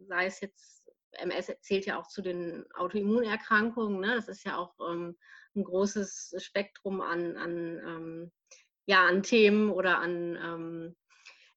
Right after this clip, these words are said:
Dingen, die man irgendwo alle so unter diesem Thema auch stressinduzierte körperliche Reaktionen, ähm, subsumieren kann, ne? Auf irgendeine Weise ist der Organismus mit irgendwas überfordert oder gerät da aus dem Tritt.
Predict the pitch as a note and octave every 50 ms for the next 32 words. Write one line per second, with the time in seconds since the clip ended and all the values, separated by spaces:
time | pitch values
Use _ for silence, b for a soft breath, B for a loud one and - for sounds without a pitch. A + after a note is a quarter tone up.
0 | _ - A3 A3 A3+ A3 G3 G3 G3 F#3+ F#3+ G3 - G#3+ A3+ B3 C4 A3+ A3 A3
1 | - - F#3 A#3 C4 C4 G#3+ A3 A3+ G#3+ A3+ A3+ A3+ A3+ G#3 G#3 G#3+ G3+ G3+ G3+
2 | G3+ G3 G3 F#3+ F3 B2+ A2+ A2 - - - - _ _ _ G#3+ _ _ _ _
3 | - - G#3+ A3 A#3 A3+ G#3+ - C#3 F#3+ G3+ G3 - - - - - G3+ G3+ A3+
4 | A3 - - G3+ G3+ G3 G3 F#3+ - - - G3+ G3+ G#3 G#3+ G#3+ - G#3+ G3 F#3+
5 | F#3+ F#3+ F#3+ G3 - G#3 G#3 G#3+ A3+ G#3+ F#3+ F#3 F#3 G3 F#3+ F#3 F3+ F3+ F3+ -
6 | - - - F#3+ F#3 F3+ F3+ E3+ E3 E3 - - C#3+ D3+ D#3 D#3+ D#3+ D#3 E3 E3
7 | - - E3+ E3 D#3+ D#3 D3 C#3+ C#3+ D#3+ D#3+ - - D#3+ D#3 D#3 D#3 E3+ G3 G#3
8 | F#3+ F#3 - - A3+ C4 C#4+ C#4 A#3+ G3 F#3+ F#3 G3 A3 G3+ G#3+ G3+ - - -
9 | G3+ - F3 F#3 F#3+ F3+ F3 F#3 F#3+ G3 - G#3 G3 F#3+ - G3+ F3+ F#3 - G3
10 | G#3 G#3 G3+ G3+ G3 - F3 F3 F#3 - - - F#3 F3 F3 F3 - - - F3
11 | F#3 G3 G#3 F#3 F3 F3 F3 F3 F3 F3 E3 E3 E3 E3+ - F#3 E3+ - E3+ E3+
12 | - - - E3 - - - - F3+ - - -